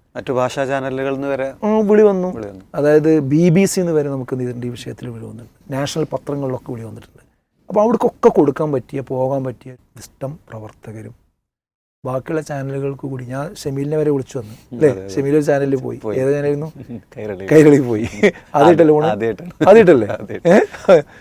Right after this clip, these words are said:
Speaker 2: അത് എല്ലാവരും പോ-, പിന്നെ അതിനാളുണ്ടായി പോകാൻ ധൈര്യം കാണിച്ചു. ഒരാൾ പോലും ഞാൻ പോയിട്ട് എന്താ പറയാന്ന് ചോദിച്ചിട്ടില്ല. ഏ?
Speaker 1: ഉം.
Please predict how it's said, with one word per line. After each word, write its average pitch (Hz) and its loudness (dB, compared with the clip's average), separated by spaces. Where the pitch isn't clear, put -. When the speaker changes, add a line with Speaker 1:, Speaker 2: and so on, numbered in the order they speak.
Speaker 2:
അത് 170 0
എല്ലാവരും 247 2
പോ-, 254 -4
പിന്നെ 180 0
അതിനാളുണ്ടായി 202 6
പോകാൻ 190 8
ധൈര്യം 156 6
കാണിച്ചു. 131 -2
ഒരാൾ 196 10
പോലും 156 2
ഞാൻ 175 4
പോയിട്ട് 160 4
എന്താ 143 0
പറയാന്ന് 131 -4
ചോദിച്ചിട്ടില്ല. - -8
ഏ? 147 -4
Speaker 1:
ഉം. 131 -12